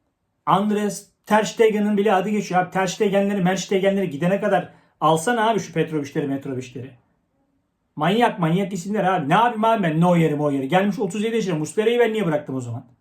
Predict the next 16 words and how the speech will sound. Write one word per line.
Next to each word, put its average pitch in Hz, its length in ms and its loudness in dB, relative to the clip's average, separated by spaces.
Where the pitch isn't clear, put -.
Jan 196 220 2
Sommers'in 214 440 -2
adı 214 140 -2
geçiyor 190 300 0
abi 185 80 0
Galatasaray'la. 143 540 -2
Manyak 202 380 0
mısınız 214 320 -2
siz 151 140 -6
abi? 175 180 2
Herif 175 160 -2
otuz 170 240 -6
yedi 196 180 2
yaşında. 156 300 0
Muslera'yla 196 500 0
yaşıt. 147 300 -6